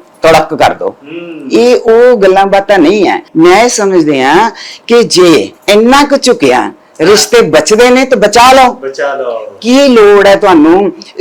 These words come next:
Speaker 1: ਸ-, ਸਵੇਰੇ ਹੋਈ, ਰਾਤੀ ਖਤਮ।
Speaker 2: ਹੂੰ।
Speaker 1: ਗੱਲ ਕੀ ਹੈ? ਸੌਰੀ ਕਹਿ ਦਿਓ।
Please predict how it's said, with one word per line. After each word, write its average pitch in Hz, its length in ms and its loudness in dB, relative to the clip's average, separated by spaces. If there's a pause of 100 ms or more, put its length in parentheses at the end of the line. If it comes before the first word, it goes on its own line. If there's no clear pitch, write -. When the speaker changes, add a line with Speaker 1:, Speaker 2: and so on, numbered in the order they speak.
Speaker 1:
ਸ-, - 260 -4
ਸਵੇਰੇ 185 320 2
ਹੋਈ, 190 420 0
ਰਾਤੀ 170 300 0
ਖਤਮ। 185 400 -2 (360)
Speaker 2:
ਹੂੰ। 180 280 -14 (140)
Speaker 1:
ਗੱਲ 170 220 2
ਕੀ 202 240 0
ਹੈ? 190 100 -2 (160)
ਸੌਰੀ 156 380 0
ਕਹਿ 165 200 0
ਦਿਓ। 214 200 -2